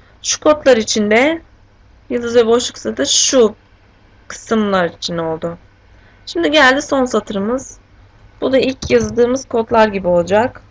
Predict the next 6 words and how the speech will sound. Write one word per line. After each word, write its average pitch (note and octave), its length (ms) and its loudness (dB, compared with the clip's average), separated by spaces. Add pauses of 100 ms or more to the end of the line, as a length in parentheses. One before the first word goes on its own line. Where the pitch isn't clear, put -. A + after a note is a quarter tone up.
(240)
Onda A#3+ 360 -2 (1200)
yeni A#3+ 220 -2
bir A3+ 100 -2
for A3+ 340 0
döngüsü G#3+ 380 -2
açarız. G3 600 -2